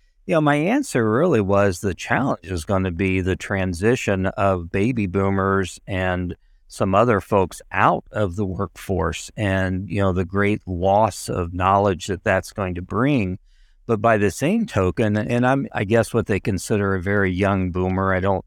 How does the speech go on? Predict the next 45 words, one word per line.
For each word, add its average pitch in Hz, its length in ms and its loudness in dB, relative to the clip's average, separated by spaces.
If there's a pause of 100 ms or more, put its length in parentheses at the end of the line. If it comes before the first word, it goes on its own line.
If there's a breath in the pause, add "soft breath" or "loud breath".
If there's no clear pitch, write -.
(100)
identify 92 600 0
too - 200 -6
much 90 360 -2 (100)
with 87 160 -6
that. 92 200 0
I 92 80 -2 (480)
feel 104 180 2
like 95 180 2
I'm 95 80 -2
more 92 220 0
Gen 95 280 -2
X. 95 460 -2
Um, 95 300 -2
but 104 180 0 (100)
anyway, 104 440 2 (440)
you 190 120 -2
know, 165 60 4
I, 143 220 2
I 139 60 0
think 185 260 -6
that 113 220 0
baby 127 300 2
boomers 107 480 0
generally, 107 580 2
by 98 260 2
all 104 280 4
of 95 60 -6
their 98 160 2
complaining 107 600 -2
about 98 260 2
the 101 100 -2
younger 101 320 0
generation, 98 720 0
have 98 180 -2
kind 135 240 -2
of 101 120 -2
alienated 92 720 0
and 92 180 -4
not 98 300 0 (160)
done 117 260 0
a - 60 -6
good 113 340 -4
job 104 460 -2
generally 92 580 0
of 90 260 -2